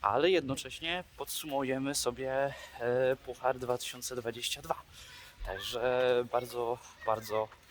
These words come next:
e, spoko, ciekawie. No i, e, aktualnie, jak możecie sobie widzieć, dreptam sobie spokojnie na ten puchar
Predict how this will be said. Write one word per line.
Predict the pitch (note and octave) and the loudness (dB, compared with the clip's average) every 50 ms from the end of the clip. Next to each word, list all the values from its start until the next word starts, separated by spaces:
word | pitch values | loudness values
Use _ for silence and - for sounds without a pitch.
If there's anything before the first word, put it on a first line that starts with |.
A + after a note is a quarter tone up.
| - - - - - - | -20 -20 -20 -18 -8 -4
e, | A2+ G#2+ G#2+ G#2+ | -2 -2 0 -2
spoko, | - - - - - - E3+ F#3+ F3+ | -2 -4 -6 -10 -12 -8 -8 -8 -8
ciekawie. | - - - - - B2 D#3+ G3 G#3 - - - - - - - - - - - - - - - - - - - - - - - - - - | -8 -10 -10 -4 0 2 2 2 0 -2 -8 -20 -20 -20 -20 -20 -20 -20 -20 -20 -20 -20 -20 -20 -16 -10 -8 -4 -4 -4 -6 -6 -10 -14 -10
No | C3 D3 F#3 | -6 -6 -6
i, | G#3 G#3 G3+ F#3+ - - - - - - - - - - - - - - - - - - - - | -6 -6 -8 -8 -8 -10 -10 -12 -20 -20 -20 -20 -20 -20 -20 -20 -20 -20 -20 -20 -20 -20 -12 -6
e, | D#3+ D#3+ D3 D3 - | -6 -4 -2 -2 -2
aktualnie, | - - - D#3+ D3 D#3 E3 D#3 E3 D#3 D3 D3 D3 - - - - - - | -2 -4 -4 0 2 2 2 2 2 0 0 0 -2 -4 -8 -16 -20 -16 -16
jak | C#3+ C3+ | -16 -14
możecie | C#3+ C3+ C#3 C#3 - | -14 -12 -12 -10 -8
sobie | - - C#3 C3+ | -8 -6 -6 -6
widzieć, | C3+ C3 C3 C#3 - - - - - - C3+ | -8 -8 -14 -12 -10 -10 -10 -12 -16 -10 -4
dreptam | C#3+ D3 C#3+ - - B2+ C#3 | -2 -2 -2 0 -2 -2 -2
sobie | - - C3 - C3+ | -4 -10 -8 -8 -10
spokojnie | - - - - - C#3+ B2+ C3+ C3+ | -12 -12 -8 -2 0 0 0 0 -2
na | C3 | -6
ten | B2+ - C3+ C3 | -6 -10 -14 -20
puchar | - - - - D#3+ E3 E3+ | -20 -20 -6 0 0 0 0